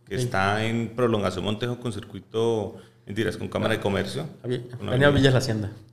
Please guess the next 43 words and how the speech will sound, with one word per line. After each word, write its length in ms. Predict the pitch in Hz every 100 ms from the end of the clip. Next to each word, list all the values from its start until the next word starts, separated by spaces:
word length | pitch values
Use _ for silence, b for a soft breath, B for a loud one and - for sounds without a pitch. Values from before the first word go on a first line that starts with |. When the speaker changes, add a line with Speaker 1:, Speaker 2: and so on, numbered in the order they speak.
| _
Speaker 1:
¿Cómo? 500 | - 143 240 - - -
Speaker 2:
Avenida 280 | 127 147
Villas 280 | 151 156 156
La 40 | 123
Hacienda. 400 | 131 127 117 - - - _
Speaker 1:
Es 200 | 131 131
la, 160 | 151 139
el, 200 | 117 -
es, 180 | 120 -
Speaker 2:
Sí, 220 | - 127
sí. 140 | - 101
Speaker 1:
es, 100 | 95
es. 220 | 87 - -
Entonces, 560 | 110 117 117 139 135 - - - _ _ _ _ _
ahí 240 | 117 127 123
va 60 | 165
a 20 |
ser 440 | 147 147 160 -
en 180 | 147 131
el, 320 | 123 113 110
en 160 | 123 113
el, 480 | 107 104 104 101 98
digamos, 280 | 104 107 120
es 100 | 127
un 120 | 135
evento 240 | 127 117
entre 400 | 127 127 117 107
cien, 380 | 92 120 120 127
doscientas 340 | 139 117 101
personas. 840 | - 110 92 101 98 117 175 - - 113
Eh, 460 | 107 107 104 98 101
tenemos 560 | 98 101 107 - -
cinco, 460 | 123 123 123 127 123
seis 300 | 120 110 110
speakers. 760 | - - 127 123 131 123 123 -
Hay 160 | 107
otros 220 | 107 110 123
invitados 580 | 104 104 98 104 110
que 140 | - 113
están 360 | - 92 95
por 120 | 101 104
definir, 440 | 110 104 95 95
digamos, 340 | 101 98 104